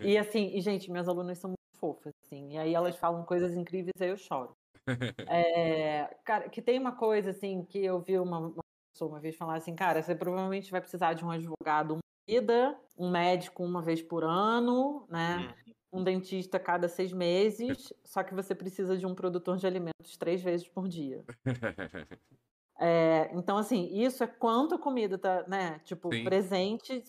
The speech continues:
Speaker 1: se a gente for pensar por um, né, de uma forma muito rasa, assim.
Speaker 2: Sim, claro,
Speaker 3: Exato.
Speaker 2: claro.
Speaker 1: Então, é, também é, é muito gratificante eu receber a resposta que eu recebo.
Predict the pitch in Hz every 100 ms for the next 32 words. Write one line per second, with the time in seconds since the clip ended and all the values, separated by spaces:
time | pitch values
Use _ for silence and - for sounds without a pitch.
0 | - 190 214 220 233 247 240 247 254 247
1 | 254 262 240 220 233 277 220 220 240 247
2 | 247 254 277 339 302 185 156 147 135 -
3 | 131 117 - 92 82 78 170 131 113 -
4 | - 170 - 190 220 226 185 139 - -
5 | _ _ 170 175 170 165 160 151 143 139
6 | 135 - 190 190 202 208 196 - 190 190
7 | 254 269 285 269 247 233 214 190 170 160
8 | - 170 175 165 - 202 - 196 202 233
9 | 226 - 147 120 _ - 185 190 202 185
10 | 190 185 165 165 170 165 160 - - 151
11 | 156 156 175 165 156 156 151